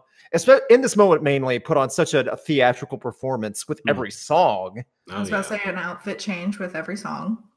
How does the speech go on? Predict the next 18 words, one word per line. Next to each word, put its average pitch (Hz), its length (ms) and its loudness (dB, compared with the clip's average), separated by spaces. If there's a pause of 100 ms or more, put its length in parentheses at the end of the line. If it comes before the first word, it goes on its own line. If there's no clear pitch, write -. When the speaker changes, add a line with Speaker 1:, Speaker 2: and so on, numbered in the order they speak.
(160)
Speaker 3:
It's 156 140 -4
great. 165 60 4 (160)
Speaker 1:
Exactly. - 500 -4
Speaker 2:
<laughs> - 60 -4
Speaker 3:
Good 233 120 0
fun. 226 380 -4
<laughs> - 680 -12
Speaker 2:
Yeah, 98 340 -2
man. 82 80 -8
Speaker 1:
That's 175 260 2
an 180 80 4
event. 143 420 2 (280)
So, 139 300 2
yeah. 113 380 0
So, 165 200 0
I 165 80 6
Speaker 2:
Dude, 185 120 6
Speaker 1:
mean, 175 220 -4